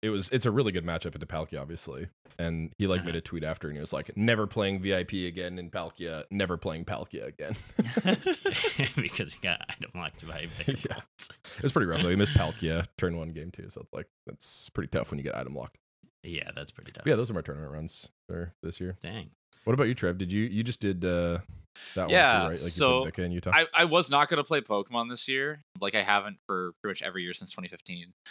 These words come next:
Speaker 3: But then just kind of, like, I've been playing Hearthstone competitively, so I wanted to get back into, like, a card game I R L. And with Pokemon coming back and Worlds being in Japan, is, like,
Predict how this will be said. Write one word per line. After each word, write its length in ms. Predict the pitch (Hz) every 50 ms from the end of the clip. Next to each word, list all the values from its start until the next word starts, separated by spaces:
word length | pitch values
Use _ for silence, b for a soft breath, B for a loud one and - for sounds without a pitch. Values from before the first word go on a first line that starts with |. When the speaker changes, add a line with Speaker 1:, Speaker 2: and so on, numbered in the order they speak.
| B B B
Speaker 3:
But 120 | 113 98 -
then 580 | 117 113 117 113 113 113 113 113 113 110 107 101
just 180 | - 117 -
kind 140 | - 175 165
of, 60 | 151
like, 160 | 143 135 110 -
I've 60 | 123
been 100 | 117 117
playing 180 | - 135 127 101
Hearthstone 280 | 98 95 - - 101
competitively, 420 | 92 - - 98 95 95 90 98 92
so 100 | - 101
I 40 | 95
wanted 120 | 95 92
to 60 | 90
get 100 | 87 90
back 220 | - 87 85 - -
into, 140 | 95 -
like, 120 | 92 82 80
a 40 | 82 _ -
card 160 | 85 85 -
game 160 | 87 85 82 - -
I 220 | - 80 80 82
R 100 | 87 92
L. 280 | 98 107 113 120 117 117 _ _ _ _ -
And 260 | 92 92 90 90 90 - -
with 140 | 98 -
Pokemon 320 | - - 98 92 101 95 87
coming 140 | 101 92 90
back 340 | 95 101 107 110 110 - -
and 140 | 101 95 87
Worlds 180 | - 90 - -
being 140 | 90 85
in 40 | 82 -
Japan, 460 | - - - 110 107 107 107 107 104
is, 200 | 92 87 - -
like, 220 | 85 78 82 85